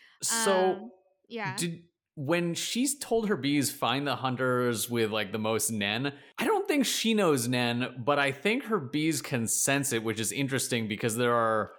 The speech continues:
Speaker 1: Chimera ants, and remember, ants are related to bees, like, pretty directly,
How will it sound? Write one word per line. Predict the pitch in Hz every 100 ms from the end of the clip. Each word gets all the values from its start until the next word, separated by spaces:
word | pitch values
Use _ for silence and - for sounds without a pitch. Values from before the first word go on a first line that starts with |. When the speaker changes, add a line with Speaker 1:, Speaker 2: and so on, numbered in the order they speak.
| -
Speaker 1:
Chimera | - 151 156 143
ants, | 120 120 117
and | 120
remember, | 135 135 117
ants | 110 131 147
are | 123
related | 120 113 117 110
to | 104
bees, | 120 113 98 95 - - _ -
like, | 117 -
pretty | 156 127
directly, | 113 110 107 98 90